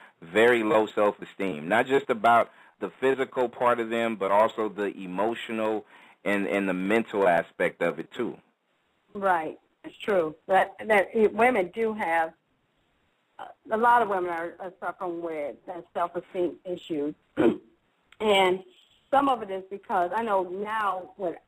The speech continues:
Speaker 2: and because I'm dealing mainly with women who want to change careers and that kind of thing, I know that sometimes they're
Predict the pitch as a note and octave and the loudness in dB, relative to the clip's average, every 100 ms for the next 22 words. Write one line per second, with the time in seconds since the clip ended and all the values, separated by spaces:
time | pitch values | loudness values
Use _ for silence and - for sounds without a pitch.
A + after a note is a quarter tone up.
0 | _ G#3 G3 F#3+ A3 F#3 F3 E3+ E3+ E3 | _ -6 -4 0 0 2 0 0 -4 -2
1 | E3+ F3+ F3 E3+ D#3 F3+ F3 E3 D#3+ F3+ | 0 2 2 2 0 2 2 2 0 0
2 | F3+ D#3+ E3+ D#3+ D#3 - - E3+ D3+ - | 0 4 4 2 -4 -8 -4 -4 -4 -6
3 | D#3+ F3 G3 F#3 F3+ D#3 D#3+ F3+ D3+ D#3+ | -2 2 2 0 -2 -6 -4 -4 -4 -4
4 | D#3 D3 C#3 _ - _ - F#3+ E3+ E3 | -8 -8 -12 _ -20 _ 2 2 2 -2
5 | - A#3 A#3+ G3 F3+ F3+ | -4 -4 -2 -2 -2 -4